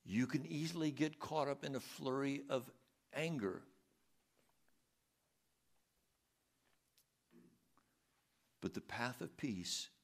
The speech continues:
is to cry out for God's consolation. Simeon lived for one thing. He had a very short bucket list. Your bucket list,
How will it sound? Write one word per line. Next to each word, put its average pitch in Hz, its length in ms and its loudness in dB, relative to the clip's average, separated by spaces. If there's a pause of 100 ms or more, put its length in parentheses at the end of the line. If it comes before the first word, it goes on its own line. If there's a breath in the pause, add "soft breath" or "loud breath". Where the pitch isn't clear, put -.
is - 80 -4
to - 100 -6
cry 95 420 -2
out 85 220 -4
for - 160 -8
God's 80 560 -2 (640 soft breath)
consolation. 82 920 0 (840)
Simeon 107 600 4
lived 98 280 2
for 95 180 -4
one 87 260 0
thing. 82 300 -6 (960 soft breath)
He 98 120 -2
had 90 100 2
a 82 40 0
very 87 280 2
short - 400 0
bucket - 280 -2
list. - 440 -2 (1400 soft breath)
Your - 120 -10
bucket 104 300 2
list, 98 380 0